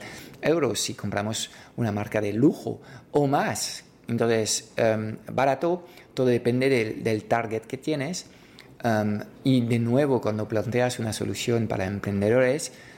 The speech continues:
em, em, pues una solución a cuatro o cinco cifras puede ser relativamente barata,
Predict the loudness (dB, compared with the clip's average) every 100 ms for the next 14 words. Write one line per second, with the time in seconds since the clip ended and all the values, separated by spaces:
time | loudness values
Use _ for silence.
0 | -20 -6 0 2 0 -4 -8 -14 -14 -10
1 | -10 -12 -16 -14 -4 -2 -2 -6 -8 -2
2 | 0 0 0 -2 0 -2 0 -2 0 -2
3 | -4 -4 -4 -2 0 0 2 2 2 -2
4 | 0 0 0 -2 -2 -2 -2 -2 -2 -2
5 | -4 -8